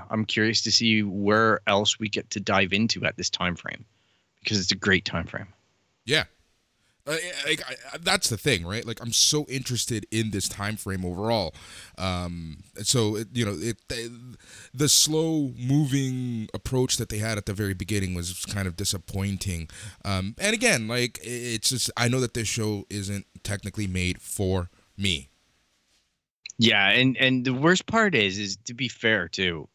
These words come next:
Speaker 1: to your point, we came out of that final season of Clone Wars.
Speaker 2: That's, that's a huge part of it.
Speaker 1: Like, that was a masterpiece of,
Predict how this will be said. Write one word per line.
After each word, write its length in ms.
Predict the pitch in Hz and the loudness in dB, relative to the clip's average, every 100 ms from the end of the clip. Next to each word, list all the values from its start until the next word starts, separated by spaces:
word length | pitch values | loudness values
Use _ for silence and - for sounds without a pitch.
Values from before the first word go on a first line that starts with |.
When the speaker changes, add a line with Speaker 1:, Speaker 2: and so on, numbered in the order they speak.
| 87 | -6
Speaker 1:
to 120 | 98 | -2
your 120 | 90 | -2
point, 380 | - 98 87 - _ _ _ _ _ _ _ - - _ | -2 0 0 -4 _ _ _ _ _ _ _ -20 -20 _
we 140 | 120 120 | 0 2
came 360 | - 123 139 | 2 2 4
out 200 | 123 113 | 4 4
of 220 | 101 95 | 4 4
that 240 | 90 95 - _ | 2 2 0 _
final 300 | - 95 101 | -2 0 0
season 380 | 101 101 98 90 | -2 -2 -2 -4
of 80 | 87 | -8
Clone 340 | - 85 85 | -8 -6 -6
Wars. 200 | 73 50 - | -8 -8 -4
Speaker 2:
That's, 300 | 113 - - _ | -4 -2 -6 _
that's 240 | 120 107 123 | -6 -4 -4
a 40 | |
huge 320 | 104 123 110 | -2 0 0
part 180 | - 95 | -4 -6
of 80 | 76 | -8
it. 120 | 76 _ _ _ _ _ _ _ _ _ _ | -12 _ _ _ _ _ _ _ _ _ _
Speaker 1:
Like, 180 | 113 107 | 0 4
that 240 | 120 135 | 4 4
was 240 | 139 135 104 | 2 0 0
a 80 | - | -4
masterpiece 1000 | 101 95 90 - - 92 - 69 - - - _ _ _ _ _ - | -2 2 2 0 -4 -8 -8 -6 -6 -8 -12 _ _ _ _ _ -2
of, 320 | 92 85 | 0 -2